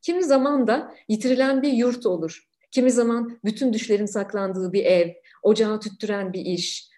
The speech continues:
aşina olanın verdiği güven ve sıcaklık. Yitirdiklerine dönüp bakmak ister insan.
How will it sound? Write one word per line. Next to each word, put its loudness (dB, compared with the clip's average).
aşina 0
olanın 0
verdiği 0
güven -2
ve 0
sıcaklık. -8
Yitirdiklerine 2
dönüp 0
bakmak -4
ister -4
insan. -8